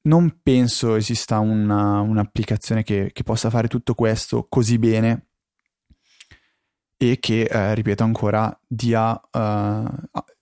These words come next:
diciamo, incrementi esponenzialmente le potenzialità di, de-, de-, dei nostri iPad. È un'applicazione che veramente adoro e che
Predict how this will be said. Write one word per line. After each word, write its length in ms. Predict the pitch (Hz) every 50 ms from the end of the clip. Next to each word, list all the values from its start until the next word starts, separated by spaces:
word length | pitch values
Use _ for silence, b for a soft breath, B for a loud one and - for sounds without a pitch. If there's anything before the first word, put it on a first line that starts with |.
| _ _ _
diciamo, 300 | - - 123 117 110 107 - -
incrementi 800 | 151 139 - - 135 127 127 127 131 127 120 - 131 123 120 - _ _ _
esponenzialmente 920 | - - 127 - - 139 131 127 123 123 - 123 113 110 110 110 110 -
le 100 | 101 101
potenzialità 720 | - - 101 107 101 104 - 104 104 104 107 101 98 104 104
di, 180 | 101 113 110 101 92 95
de-, 540 | 98 101 101 110 123 127 - - 120 113 104
de-, 180 | - - 104 104
dei 160 | 104 107 107
nostri 340 | 104 104 104 - - - 110
iPad. 420 | 107 101 101 - - 110 113 - _ _ b b b b b b b b b b _
È 200 | - 120 113 113
un'applicazione 640 | 117 117 113 110 - 113 113 110 - - 107 104 107
che 140 | - 101 98
veramente 380 | 107 104 107 110 104 104 110
adoro 400 | 107 104 107 107 101 101 104 101
e 80 | 101 -
che 520 | - - 98 95 95 98 104 104 104 107